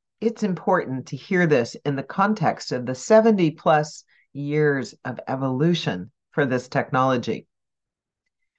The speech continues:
Five key milestones in A I history. In nineteen fifty, Claude Shannon builds a robotic mouse named Thesis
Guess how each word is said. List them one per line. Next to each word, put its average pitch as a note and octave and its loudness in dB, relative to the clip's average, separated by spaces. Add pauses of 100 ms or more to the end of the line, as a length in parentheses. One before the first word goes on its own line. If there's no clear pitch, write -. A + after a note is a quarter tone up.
(560)
Five A3 6
key G#3 0
milestones D#3 0
in D3 4
A D3 4
I C3+ 4
history. A#2+ -4 (1160)
In E3 6
nineteen F3+ 2
fifty, C3 -6 (360)
Claude F3 6
Shannon D3 2
builds D3 4
a C#3 -2
robotic D3 0
mouse D3 -4 (240)
named C3+ -4
Thesis A3 0